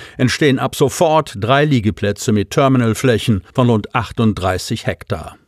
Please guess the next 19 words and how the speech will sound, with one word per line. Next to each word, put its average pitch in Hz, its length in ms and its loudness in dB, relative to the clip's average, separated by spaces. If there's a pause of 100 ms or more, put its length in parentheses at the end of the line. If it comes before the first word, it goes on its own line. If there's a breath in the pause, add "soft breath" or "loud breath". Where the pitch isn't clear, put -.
(340)
Die 110 140 2
neuen 120 280 2
Anlagen 135 540 2
sind 156 220 2
als 131 180 -2
flexible 175 680 0
Multipurpose-Infrastruktur 147 1800 0
konzipiert, 139 800 0
die 143 420 2
speziell 156 680 0
auf 127 160 -8
die 120 140 -4
Bedürfnisse 110 760 0
der 107 220 2
On- 123 240 4
und 104 240 -4
Offshore-Windenergieindustrie 107 1600 0
abgestimmt 98 600 -6
ist. - 420 -12